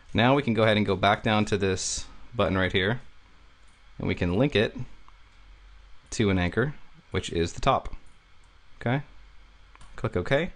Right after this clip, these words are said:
and I'm gonna go ahead and copy that button, and I'm gonna put another one down here, and there we go. So let's go ahead and save that. Great.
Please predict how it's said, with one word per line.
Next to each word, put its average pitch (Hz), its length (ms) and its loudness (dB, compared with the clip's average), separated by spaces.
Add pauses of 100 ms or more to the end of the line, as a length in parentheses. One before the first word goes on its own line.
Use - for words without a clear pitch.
(840)
and 85 260 0
I'm 76 100 -2
gonna 73 120 -4
go - 140 -6
ahead 82 360 -2
and 78 280 -4
copy 92 300 0
that 85 180 -2
button, 120 340 0 (880)
and 95 220 0
I'm 90 80 0
gonna 85 100 -2
put 98 160 0
another 92 220 0
one 90 120 0
down 92 220 0
here, 156 260 0 (3000)
and 107 200 2
there 117 120 2
we 131 80 0
go. 135 200 0 (400)
So - 160 -6
let's 101 120 0
go 107 100 0
ahead 95 60 2
and 90 100 -2
save 98 220 0
that. 101 260 2 (4000)
Great. 101 260 0